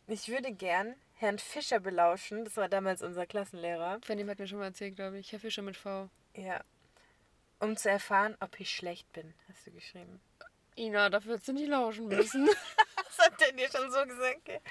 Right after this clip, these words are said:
Speaker 1: Oh mein Gott, dann hast du hier, "Ich wünsche mir", oh Gott, Ina. Und dann hast du selber ausgefüllt, "Nintendo D S, in Klammern, <laughs> Animal Crossing."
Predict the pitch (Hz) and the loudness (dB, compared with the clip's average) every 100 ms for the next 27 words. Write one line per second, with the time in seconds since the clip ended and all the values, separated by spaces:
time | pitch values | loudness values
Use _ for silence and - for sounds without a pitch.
0 | - - - - 240 240 233 220 214 233 | -8 -6 -6 -6 -2 -2 0 -2 0 0
1 | 226 220 - 226 240 262 269 - _ - | 0 -2 -4 -2 0 -2 -4 -20 _ -10
2 | 208 - 233 254 - 277 285 302 349 _ | -8 -4 -4 -4 -8 -8 -4 -4 -4 _
3 | _ _ _ _ - - - - - - | _ _ _ _ -4 0 2 0 -4 0
4 | 320 320 330 302 320 330 294 208 196 - | 4 4 2 -4 -4 0 2 2 0 -4
5 | - - - 233 240 269 269 254 - 226 | -20 -20 -6 -2 4 4 2 -4 -2 4
6 | 262 254 226 240 - 233 - 240 247 - | 4 8 8 8 4 -10 0 0 0 -6
7 | _ _ 214 208 220 214 190 185 - 190 | _ _ -4 0 0 0 -2 0 0 0
8 | - 185 - 190 190 180 - - 220 220 | -4 0 6 6 6 -2 -10 0 0 2
9 | 202 - - 233 190 - 165 | -2 -4 4 6 6 -2 -8